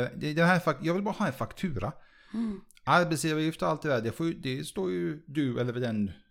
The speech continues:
Speaker 1: hur du nu fakturerar står för. Jag vill bara ha en summa.
Speaker 2: Mm.
Speaker 1: Jag säger, du får så här mycket i timmen. Du får jobba så här många timmar i veckan.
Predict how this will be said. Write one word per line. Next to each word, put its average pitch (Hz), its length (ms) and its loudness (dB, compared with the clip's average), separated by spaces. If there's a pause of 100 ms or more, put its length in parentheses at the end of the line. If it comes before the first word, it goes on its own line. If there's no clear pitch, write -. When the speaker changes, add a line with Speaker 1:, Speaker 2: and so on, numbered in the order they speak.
(180)
Speaker 1:
hur 135 100 0
du 127 80 4
nu 123 100 4
fakturerar 98 640 -2
står 92 300 -6
för. - 240 -2 (840)
Jag - 400 -4
vill 202 100 0
bara 208 120 2
ha 170 80 4
en 160 80 2
summa. 110 300 2 (420)
Speaker 2:
Mm. 196 380 2
Speaker 1:
Jag 175 180 6
säger, 165 260 2
du 165 120 0
får 170 180 -2
så 170 120 0
här 156 60 -2
mycket 156 180 -4
i 135 100 -2
timmen. 180 440 2 (460)
Du 131 100 -8
får 147 160 -2
jobba 135 200 2
så 127 140 0
här 175 180 2
många 175 220 0
timmar 143 400 -2
i 120 40 -4
veckan. 131 520 -4